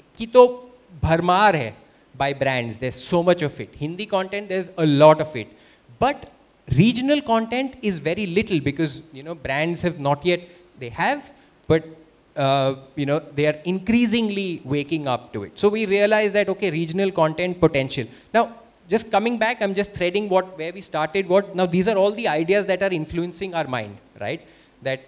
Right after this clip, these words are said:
video, vernacular, regional content, cognitive biases, ये सब बहुत ज्ञान तो है. Now, how do we put all of this together, right? And then what we start doing is, जरूरी नहीं है सब कुछ लेना है, इसमें हमको एआई भी लगाना है और blockchain भी लगाना है.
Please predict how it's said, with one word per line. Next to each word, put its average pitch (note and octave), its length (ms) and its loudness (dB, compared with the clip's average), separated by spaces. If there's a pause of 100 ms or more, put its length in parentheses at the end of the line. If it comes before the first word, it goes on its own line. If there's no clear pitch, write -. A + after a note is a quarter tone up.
(120)
video, C#3+ 380 -6
vernacular, C#3 1080 0 (380)
regional C#3 440 -2
content, C#3 720 -4
cognitive C#3 520 -2
biases, B2+ 500 -6
ये C3+ 120 -10
सब D#3 260 -4
बहुत E3 240 0
ज्ञान C#3 320 -2
तो F3 140 -6
है. C#3 220 -2
Now, E3 160 -6
how D#3 180 -16
do G3 100 -14
we G3 100 -16
put A3 280 -8
all D3 200 6
of C#3 140 -2
this C3 160 -2
together, G#2 420 -8 (220)
right? D#3+ 180 -6 (420)
And G#3+ 140 2
then C4+ 200 4
what B3 180 2
we C4 100 -4
start A#3 340 -2
doing A#3 300 -2
is, A3 440 -4 (100)
जरूरी F#3+ 400 6
नहीं C4 220 -2
है B3+ 60 4
सब D4+ 260 0
कुछ A#3 220 -4
लेना D#3 200 -4
है, C#3+ 80 0
इसमें F#3+ 240 -6
हमको F3+ 300 0
एआई D#3+ 280 2
भी G#3+ 160 -2 (200)
लगाना D#3+ 400 -2
है G#3 120 4
और E3 240 4
blockchain F3+ 520 4
भी A3 100 -4
लगाना F#3 400 -2
है. A3 180 -2